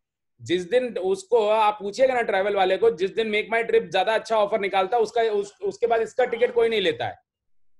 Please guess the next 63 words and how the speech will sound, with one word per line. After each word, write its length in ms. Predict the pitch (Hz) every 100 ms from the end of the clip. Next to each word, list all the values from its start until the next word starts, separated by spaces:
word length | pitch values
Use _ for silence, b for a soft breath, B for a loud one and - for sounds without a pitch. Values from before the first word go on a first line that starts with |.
| - _ _ _ -
तो 60 |
आप 120 | 196 214
make 180 | 220
my 100 | 240
trip 200 | 247 247
का 60 | 254
तब 180 | 254 247
ticket 180 | 233 220
बेच 180 | 190
दो 140 | 156 180
ना, 200 | 240 120 _ _ _ _ _ _ _ _ -
यात्रा 340 | 165 185 226
कोई 120 | 233 240
अच्छा 240 | 233 233
offer 200 | 226 226
निकालता 340 | 226 214 202
है, 60 | 240
आप 100 | 214
यात्रा 300 | 220 208 240
बेच 200 | 208 170
दो। 280 | 117 107 - _ _ _ _ _ _ _ _ -
आप 180 | 165 185
Oyo 280 | 196 202 233
Rooms 220 | 233 233
कोई 120 | 247
अच्छा 260 | 226 226 233
hotel 340 | 226 226 233
दे 140 | 214 220
रहा 120 | 220
है 260 | 226 233
सस्ते 340 | 233 208 202 226
दाम 200 | 220 220
पे, 80 | 240
आप 160 | 226
ओयो 240 | 214 233 240
Rooms 260 | 226 214
बेच 220 | 160 160
दो, 280 | 113 104 - _ _ _ _
क्योंकि 180 | 143 202
आप 140 | 226 185
हर 160 | 180
चीज 200 | 185 240
का 80 | 254
trade 260 | 226 240 247
तो 60 |
कर 140 | 262 240
ही 80 | 254
नहीं 160 | 254
रहे 80 | 220
हो 60 | 214
ना। 60 |
आज 200 | 254 233
कोई 140 | 240 233
device 400 | 196 196 202 226
ही 80 |
ऐसा 180 | 262 240
नहीं 120 | 247
दुनिया 220 | 226 226 226
में 100 | 220
बना 160 | 208
है 120 | 220
जिसमें 280 | 226 220 214
आप 260 | 233 240